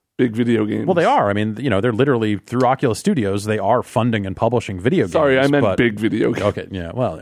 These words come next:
Speaker 2: um, no, I mean, he, my understanding is that he spent a long time on the Oculus Go, which is their,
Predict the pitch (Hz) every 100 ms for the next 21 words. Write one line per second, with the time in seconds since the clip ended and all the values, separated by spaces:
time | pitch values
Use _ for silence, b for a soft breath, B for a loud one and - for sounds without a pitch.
0 | - 127 123 117 107 b b b b b
1 | _ _ _ - 247 156 139 143 139 123
2 | - 190 220 202 156 _ _ 151 151 233
3 | - 190 170 147 139 160 - 165 147 135
4 | 123 139 131 131 120 117 110 110 110 101
5 | 101 143 113 85 104 95 104 92 101 95
6 | 92 92 87